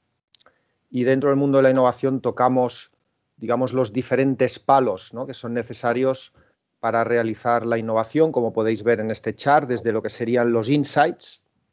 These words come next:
y las tendencias, que sería algo en lo que hoy vamos a profundizar, hasta propiamente estrategias, proyectos de innovación, obviamente proyectos de digital y también el apoyo a lo que sería el desarrollo de la cultura de innovación,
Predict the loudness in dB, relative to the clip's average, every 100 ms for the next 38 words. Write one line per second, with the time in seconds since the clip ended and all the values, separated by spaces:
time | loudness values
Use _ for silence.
0 | _ _ _ _ _ -8 -4 -4 -6 -8
1 | 0 0 0 0 2 0 -8 -6 0 2
2 | 2 0 -2 -6 _ _ _ -8 -2 0
3 | 2 0 0 -2 -4 -6 -6 -6 -4 2
4 | 4 2 -2 _ _ _ -12 -6 -4 -2
5 | -2 -2 -2 -2 -2 -2 -2 -2 0 -2
6 | 0 4 4 2 -2 -20 _ _ -8 -4
7 | -2 -2 -4 -4 -2 0 0 0 -2 0
8 | 2 2 0 -6 -4 -2 0 -2 -2 -4
9 | -2 -4 -4 -4 -2 -4 -6 0 4 4
10 | 2 -4 _ _ -10 -4 -2 0 0 2
11 | 0 2 0 2 2 2 -2 -8 -6 0
12 | 2 2 -2 -4 -2 2 2 2 -2 -10
13 | -6 -2 0 0 -2 -4 -4 -4 -2 -2